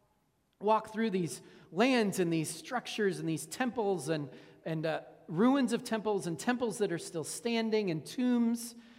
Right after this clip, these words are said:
uh, that still contain vivid detail. And as we walk, as we walk through, right, I just invite you to, to realize we're walking through this,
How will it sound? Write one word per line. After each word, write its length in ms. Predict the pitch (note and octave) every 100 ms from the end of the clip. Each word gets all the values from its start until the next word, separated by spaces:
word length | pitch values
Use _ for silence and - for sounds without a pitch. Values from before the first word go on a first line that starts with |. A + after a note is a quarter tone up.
| - -
uh, 100 | D3
that 160 | F3+ -
still 320 | - B3 B3
contain 600 | A3 F#3 - F#3+ F3 D#3
vivid 560 | E3+ B3+ G#3 F#3 F#3
detail. 720 | - G#3 G3+ F#3 D#3 C3+ B2+ - - -
And 100 | F#3+
as 140 | G3+
we 140 | G#3 G3+
walk, 500 | G3 A#3+ B3+ B3+ - - - - _ _ _
as 120 | F#3
we 140 | F#3+ G3
walk 640 | G3+ A3+ A#3+ A#3 - -
through, 760 | - - G#3 A3 F3+ D3+ C3+ C3+ - - - _ _ _ -
right, 140 | G#3
I 60 | G#3
just 200 | A3+ A3+
invite 400 | G3+ G3+ A3+ A3+
you 60 |
to, 120 | G3 F3+
to 200 | - E3
realize 540 | D#3+ C4+ G3 E3 E3
we're 100 | E3
walking 440 | E3 B3 A#3+ G#3
through 200 | - G3+ F3
this, 360 | E3 - -